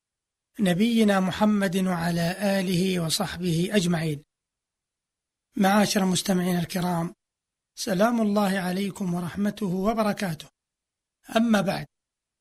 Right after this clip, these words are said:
فإن الحديث في هذه الحلقة وحلقات قادمة إن شاء الله تعالى سيدور حول التعريف ببعض اللهجات العربية والدراسة لها. معاشر المستمعين الكرام،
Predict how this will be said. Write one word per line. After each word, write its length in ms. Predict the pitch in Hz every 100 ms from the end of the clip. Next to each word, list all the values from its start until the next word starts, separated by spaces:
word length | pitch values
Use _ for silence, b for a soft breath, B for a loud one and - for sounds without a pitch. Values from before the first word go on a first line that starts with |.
| _ _
فإن 420 | - 208 226 254
الحديث 480 | 233 214 190 233 214
في 280 | 208 208 185
هذه 360 | 185 196 185 175
الحلقة 580 | 147 208 202 214 214
وحلقات 760 | 185 - 180 180 175 220 226 214
قادمة 720 | 190 - 190 214 208 196 196 214
إن 120 | 254
شاء 220 | - 220
الله 300 | 202 202 185
تعالى 560 | - 180 202 190 180 185 _ _ _ _ _ _ -
سيدور 640 | - 208 185 214 226 196
حول 400 | - 208 214 190
التعريف 680 | 185 - 196 185 220 208 202
ببعض 440 | 180 190 214 190
اللهجات 680 | 196 190 175 170 208 214 208
العربية 680 | 185 185 175 196 196 196 190
والدراسة 680 | 180 180 156 180 185 170 190 180
لها. 460 | 180 143 147 - _ _ _ _ _ _ _ -
معاشر 520 | 202 208 269 247 220
المستمعين 560 | 202 185 208 180 180 175
الكرام، 440 | 175 180 156 156